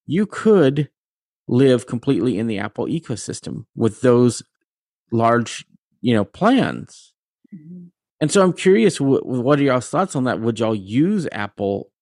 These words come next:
Speaker 1: as your, you know, you could have, uh, you know, um, Marty at martysobo dot com as your iCloud address, technically. And you could have, like, six gigs or, uh,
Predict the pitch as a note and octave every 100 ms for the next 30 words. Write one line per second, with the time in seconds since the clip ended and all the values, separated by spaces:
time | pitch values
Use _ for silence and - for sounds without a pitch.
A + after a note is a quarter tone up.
0 | - B2 A2+ G2+ A2+ G2 A2+ G#2 G2 _
1 | _ _ - C3+ C#3+ C3+ D3 C#3+ C3+ B2+
2 | - A2 F#2+ - _ _ _ _ _ -
3 | G#2 F#2 F2 - - G2+ D#2 D#2 A2+ -
4 | _ _ _ _ - B2 C3+ C3 C3+ -
5 | A#2+ A2+ A#2 A#2+ A#2+ A2 C3 A2 A2+ G2+
6 | - - - F3 B2+ A2+ B2+ - _ _
7 | - A#2+ A2+ G#2+ A2 - C3 - G#2+ G2
8 | F#2 - D#2+ G#2+ - - - G#2 G2 -
9 | G#2 C3 _ _ - - - C#3+ D3 C#3+
10 | C#3 B2+ B2 G#2+ A#2+ A#2 A2+ G#2+ G#2+ G2+
11 | - _ _ _ _ _ - - D3+ -
12 | - C#3 C3+ C3+ B2 A#2 A#2 - B2 F#2+